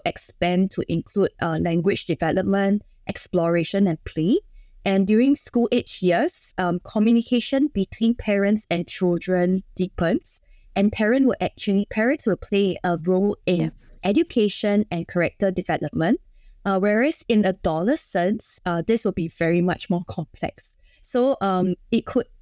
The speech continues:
Speaker 1: be more complex conversations, uh, more frustration, more autonomy, and guidance in how to navigate,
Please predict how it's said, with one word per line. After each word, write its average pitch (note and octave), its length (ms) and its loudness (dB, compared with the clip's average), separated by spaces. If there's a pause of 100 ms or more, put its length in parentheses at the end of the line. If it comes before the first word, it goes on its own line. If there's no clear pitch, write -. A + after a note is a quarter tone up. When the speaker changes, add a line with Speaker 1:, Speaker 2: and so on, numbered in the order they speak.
(260)
Speaker 1:
be F#3+ 260 4
more G#3 260 2
complex - 520 -4
conversations, G3 1160 -4
uh, E3 340 -2 (720)
more G3+ 220 2
frustration, G3+ 640 -2 (400)
more A3 280 4
autonomy, G#3 760 2
and E3 200 -2
guidance D#3+ 720 -2 (340)
in F3+ 240 2
how G#3+ 280 -2 (100)
to F3 160 0
navigate, F3 640 0